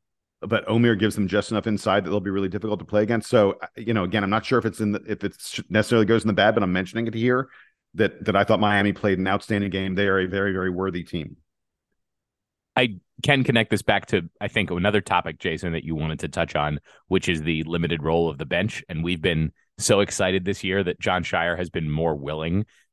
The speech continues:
Speaker 2: to go deep on his bench to, to, you know, cure whatever is ailing Duke. It's a bummer tonight that,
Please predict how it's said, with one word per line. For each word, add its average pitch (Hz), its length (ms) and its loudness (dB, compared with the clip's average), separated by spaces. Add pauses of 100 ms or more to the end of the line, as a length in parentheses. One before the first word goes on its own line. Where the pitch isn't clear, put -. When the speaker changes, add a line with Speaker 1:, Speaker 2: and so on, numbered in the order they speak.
Speaker 2:
to 82 400 2
go 87 200 0
deep 82 260 -6
on 87 100 0
his 78 120 -4
bench 82 400 -6 (180)
to, 73 460 0 (280)
to, 82 180 0 (240)
you 170 100 -6
know, 69 100 -8
cure 87 300 0
whatever 82 320 0
is 80 120 -4
ailing 82 420 -4
Duke. 92 280 0 (560)
It's 117 160 0
a 107 40 2
bummer 92 340 4
tonight 82 460 -2 (140)
that, 78 340 -6